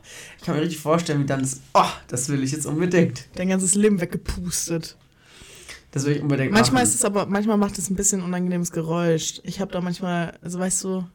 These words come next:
Speaker 1: Oh,
Speaker 2: so ein Huh.
Speaker 1: ich hasse das beim Zahnarzt,
Speaker 2: Huh.
Speaker 1: dieses unangenehme Geräusch. Ja, ich print mal
Speaker 2: Da,
Speaker 1: raus.
Speaker 2: siehste, das wär mal was für ein Bundestag. Und? Und worüber reden die wieder? Die
Speaker 1: Ich
Speaker 2: da
Speaker 1: schwöre,
Speaker 2: oben?
Speaker 1: ich schwöre.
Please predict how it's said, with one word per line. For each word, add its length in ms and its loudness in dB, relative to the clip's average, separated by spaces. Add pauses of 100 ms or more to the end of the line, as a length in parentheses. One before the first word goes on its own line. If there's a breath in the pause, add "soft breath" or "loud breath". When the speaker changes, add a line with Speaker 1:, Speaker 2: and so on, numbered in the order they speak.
(120)
Speaker 1:
Oh, 340 8
Speaker 2:
so 60 6
ein 60 4
Huh. 200 8 (280 loud breath)
Speaker 1:
ich 60 -10
hasse 220 4
das 140 -2
beim 180 -2
Zahnarzt, 320 2
Speaker 2:
Huh. 20 -8
Speaker 1:
dieses 120 -8
unangenehme 520 -4
Geräusch. 560 -4 (1400 loud breath)
Ja, 560 2 (160)
ich 220 -2
print 180 0
mal 120 2
Speaker 2:
Da, 240 8
Speaker 1:
raus. 240 0
Speaker 2:
siehste, 420 6 (180)
das 260 2
wär 120 4
mal 160 4
was 160 2
für 80 2
ein 100 4
Bundestag. 680 2
Und? 380 0 (300)
Und 260 2
worüber 320 6
reden 240 8
die 220 0
wieder? 180 6 (880)
Die 80 2
Speaker 1:
Ich 60 6
Speaker 2:
da 80 8
Speaker 1:
schwöre, 360 10
Speaker 2:
oben? 280 2 (220)
Speaker 1:
ich 340 0
schwöre. 680 -2